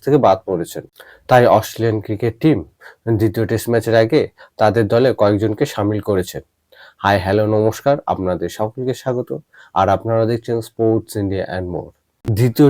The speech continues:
টেস্ট ম্যাচের জন্য অস্ট্রেলিয়ান ক্রিকেট টিম দলে অলরাউন্ডার বিব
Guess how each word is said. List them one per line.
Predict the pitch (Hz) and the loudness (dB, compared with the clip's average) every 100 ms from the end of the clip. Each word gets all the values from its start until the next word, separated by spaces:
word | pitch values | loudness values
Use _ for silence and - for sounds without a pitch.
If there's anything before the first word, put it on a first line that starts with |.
| 123 | 4
টেস্ট | 127 - | 0 0
ম্যাচের | 123 113 120 | -2 -2 -4
জন্য | 107 131 143 143 98 | 0 2 2 2 0
অস্ট্রেলিয়ান | - - 113 107 | -2 -4 -4 -4
ক্রিকেট | 107 107 117 156 | -6 -4 -2 2
টিম | 147 82 - - - - 101 | 2 2 -10 -20 -14 -4 2
দলে | 113 127 113 101 | 6 6 6 4
অলরাউন্ডার | 110 117 120 120 87 85 | 4 2 2 2 0 -2
বিব | 104 | -2